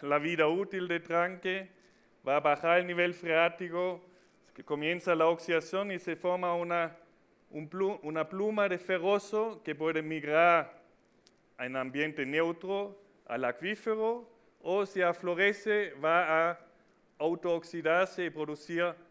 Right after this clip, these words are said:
la primera señal de aguas ácidas. Eso se ve así.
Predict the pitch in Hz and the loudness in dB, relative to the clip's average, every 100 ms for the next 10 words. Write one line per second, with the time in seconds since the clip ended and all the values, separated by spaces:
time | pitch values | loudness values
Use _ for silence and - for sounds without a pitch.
0 | _ _ _ _ - 139 143 147 160 165 | _ _ _ _ -6 -4 -4 -2 0 0
1 | 160 160 151 151 147 139 135 131 143 127 | 0 -4 -2 2 4 2 2 -2 -2 -4
2 | 110 90 - - _ _ _ _ _ _ | -10 -16 -18 -20 _ _ _ _ _ _
3 | _ _ _ _ _ _ _ _ _ _ | _ _ _ _ _ _ _ _ _ _
4 | _ - 165 170 165 151 156 156 147 151 | _ -6 -4 -2 -2 2 4 4 2 -2
5 | 196 214 202 | -6 -4 -8